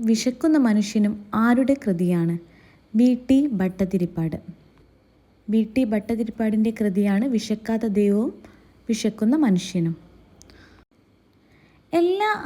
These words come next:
ആസിഡുകളിലും അടങ്ങിയിരിക്കുന്ന മൂലകം ഹൈഡ്രജൻ. ഹൈഡ്രജനാണ്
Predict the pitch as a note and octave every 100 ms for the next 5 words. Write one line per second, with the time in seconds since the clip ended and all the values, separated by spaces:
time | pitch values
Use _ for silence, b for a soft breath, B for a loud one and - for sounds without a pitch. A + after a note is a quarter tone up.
0 | C#4+ B3+ C4+ B3 A#3+ A#3+ A#3 A#3 - G#3+
1 | G#3+ B3 A#3 G#3 G#3 G#3+ G3 F#3 F#3+ F#3
2 | F3 D4 - - G#3 F#3 F3 E3 D3 E3
3 | - - _ _ _ _ _ - A#3 A#3+
4 | G#3 C4 C4 C4+ B3